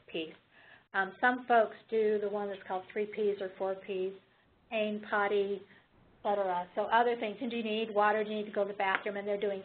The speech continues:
hourly rounding, and that's specific to high-risk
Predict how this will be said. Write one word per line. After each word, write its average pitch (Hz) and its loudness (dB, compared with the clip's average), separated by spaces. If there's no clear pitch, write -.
hourly 190 0
rounding, 170 -8
and 196 -6
that's 208 2
specific 233 -4
to 208 0
high-risk 202 0